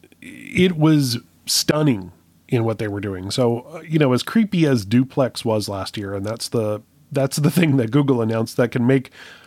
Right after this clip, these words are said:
ho-, uh, hotel or food reservations for you sounding like a human being. Um, it started off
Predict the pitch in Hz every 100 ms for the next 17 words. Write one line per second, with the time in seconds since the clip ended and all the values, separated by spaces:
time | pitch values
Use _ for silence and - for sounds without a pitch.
0 | _ 151 160 151 131 120 156 165 147 143
1 | 127 120 170 147 147 135 135 131 147 135
2 | 135 139 131 139 135 127 117 123 143 143
3 | - 147 139 135 127 123 120 139 120 131
4 | 135 107 98 - - - _ _ - 120
5 | 117 110 110 104 104 104 _ - 143 -
6 | 247 269 233 240 -